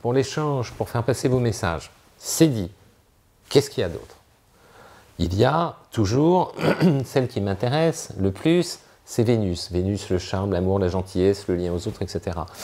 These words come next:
Vénus, on le voit, cette semaine,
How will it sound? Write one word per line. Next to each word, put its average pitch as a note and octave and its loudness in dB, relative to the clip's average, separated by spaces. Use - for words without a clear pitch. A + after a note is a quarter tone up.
Vénus, B2+ 4
on C3 6
le B2 6
voit, D3 0
cette - 0
semaine, C#3 -2